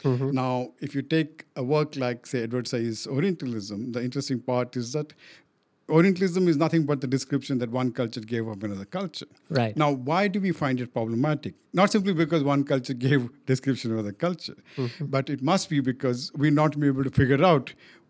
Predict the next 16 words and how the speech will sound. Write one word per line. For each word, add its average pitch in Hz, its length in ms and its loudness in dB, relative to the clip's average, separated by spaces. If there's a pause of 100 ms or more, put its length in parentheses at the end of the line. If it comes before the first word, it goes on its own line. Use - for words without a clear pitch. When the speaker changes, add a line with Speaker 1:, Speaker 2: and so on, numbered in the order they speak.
(120)
Speaker 2:
why 175 300 6
this 151 200 2
sounds 135 300 2
so 131 100 0
strange, 120 480 2
this 104 120 -8
description, - 760 -14 (400)
that 147 180 2
it 151 140 2
actually 147 320 0
points 147 400 2
to 147 340 0 (240)
not 185 340 2
the 160 120 0
object 143 340 -2
of - 300 -4